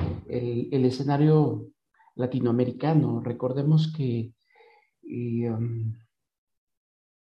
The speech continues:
hasta el dos mil diecinueve, dos mil veinte, había una serie de protestas sociales en, en Chile,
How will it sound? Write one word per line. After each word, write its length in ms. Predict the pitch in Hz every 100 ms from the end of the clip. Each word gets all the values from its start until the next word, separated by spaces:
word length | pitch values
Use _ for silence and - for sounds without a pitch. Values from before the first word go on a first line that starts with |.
| _ _ _ -
hasta 760 | 131 - - _ 135 123 123
el 440 | 120 123 123 123 123
dos 320 | 135 131 -
mil 1000 | 156 170 170 180 170 147 123 123 113 113 - _ _
diecinueve, 880 | 131 123 120 127 127 151 175 151 151
dos 180 | 151 147
mil 640 | 139 143 147 143 135 127 - _ _ _ _
veinte, 640 | 135 170 190 156 180 226 - _ _ _ _ _ _ _
había 180 | - 170
una 120 | 294
serie 240 | 294 269 262
de 60 |
protestas 400 | - - 180 185
sociales 880 | 151 120 - 165 220 180 127 127 127
en, 640 | 127 120 120 117 117 113 - _ _ _
en 200 | - - -
Chile, 920 | - 196 196 180 156 160 160 156